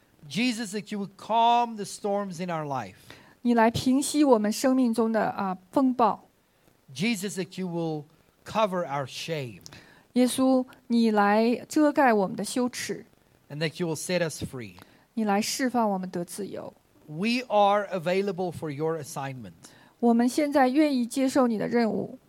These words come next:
Speaker 1: So send us into this world
Speaker 2: 把我们差派到世界里去，
Speaker 1: to be witnesses
Speaker 2: 去做你的，啊，见证人，
Speaker 1: of what you have done for us.
Speaker 2: 是见证你在我们身上所做的事情。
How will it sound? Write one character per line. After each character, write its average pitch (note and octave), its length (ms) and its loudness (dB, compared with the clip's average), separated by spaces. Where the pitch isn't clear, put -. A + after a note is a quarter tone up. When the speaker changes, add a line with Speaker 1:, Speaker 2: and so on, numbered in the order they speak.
Speaker 1:
So E3+ 240 -4
send C4+ 400 -2
us C4 240 -2
into A3+ 280 -10
this F#3+ 240 -6
world D3+ 460 -4
Speaker 2:
把 A3+ 180 10
我 B3+ 120 10
们 A#3 160 0
差 C#4 260 0
派 C#4 160 2
到 G#3+ 120 6
世 A#3+ 220 -4
界 A#3 160 2
里 G3+ 120 -2
去， - 320 -8
Speaker 1:
to F3 100 -6
be E3 120 -4
witnesses D#3+ 960 -4
Speaker 2:
去 C#4 160 -2
做 D4 240 4
你 A#3 140 2
的， G#3 100 0
啊， G3+ 440 0
见 A#3+ 240 2
证 A3 200 2
人， G3+ 300 -8
Speaker 1:
of C3 160 -12
what D3+ 240 -6
you D3+ 140 -4
have A#2+ 80 -18
done C3 240 -8
for A#2 180 -16
us. - 280 -20
Speaker 2:
是 C4+ 220 -4
见 C4+ 420 2
证 B3+ 240 4
你 A3 140 0
在 C4+ 160 4
我 G#3+ 140 6
们 G#3 100 -2
身 B3+ 240 0
上 A#3+ 200 2
所 G3+ 160 -4
做 A3 200 2
的 G#3 100 -4
事 G3 200 -8
情。 - 260 -12